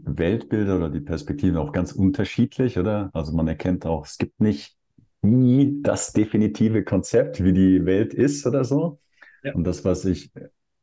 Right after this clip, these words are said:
Speaker 1: vielleicht so, äh, ja, um das abzuschließen, so als eine der großen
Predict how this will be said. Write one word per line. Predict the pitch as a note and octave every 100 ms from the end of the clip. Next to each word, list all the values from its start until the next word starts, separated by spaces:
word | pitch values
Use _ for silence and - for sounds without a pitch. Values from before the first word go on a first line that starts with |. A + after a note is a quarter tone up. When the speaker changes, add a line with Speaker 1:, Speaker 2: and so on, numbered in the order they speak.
| _ _
Speaker 1:
vielleicht | _ E2+ E2+ -
so, | E2 D#2 D2 - -
äh, | D#2+ D2 D2 - - _ _ _ _ _ _ _ _ _ _ F2
ja, | E2+
um | D#2
das | D#2
abzuschließen, | F2+ - F#2 - F#2 D#2+ E2
so | E2 E2
als | E2 D#2+
eine | D#2+ F#2+ E2+
der | E2
großen | D2 - F#2 G2 F#2 F#2 F2